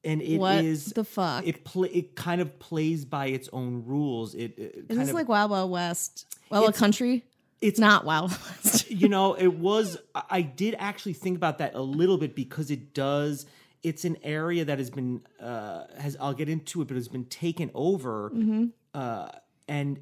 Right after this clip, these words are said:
Speaker 1: it is a place where, uh, it's just a lot of graffiti, a lot of independent stores.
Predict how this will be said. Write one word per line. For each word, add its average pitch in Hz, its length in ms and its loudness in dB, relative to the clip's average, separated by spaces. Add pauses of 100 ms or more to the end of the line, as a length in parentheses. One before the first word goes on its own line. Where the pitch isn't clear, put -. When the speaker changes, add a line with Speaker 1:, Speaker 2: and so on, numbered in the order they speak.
Speaker 1:
it 139 300 -6
is 135 200 -8
a 131 60 -4
place 123 640 -8 (100)
where, 120 720 -6 (140)
uh, 80 240 -12
it's 135 140 -6
just 143 200 -8
a 123 60 -10
lot 117 300 -4
of 107 320 -10
graffiti, 143 680 -6 (240)
a 139 80 -10
lot 131 240 -2
of 123 120 -4
independent 135 580 -6
stores. 160 840 -2